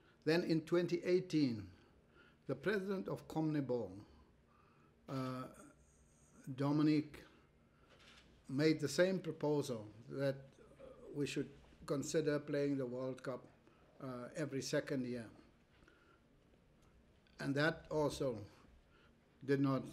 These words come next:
make any progress. In this year, early in this year, Saudi Arabia made a proposal that, uh, fifa must consider and do research on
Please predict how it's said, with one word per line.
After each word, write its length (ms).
make 300
any 180
progress. 680
In 200
this 260
year, 380
early 240
in 100
this 240
year, 240
Saudi 380
Arabia 440
made 280
a 40
proposal 600
that, 360
uh, 360
fifa 500
must 300
consider 500
and 360
do 180
research 640
on 320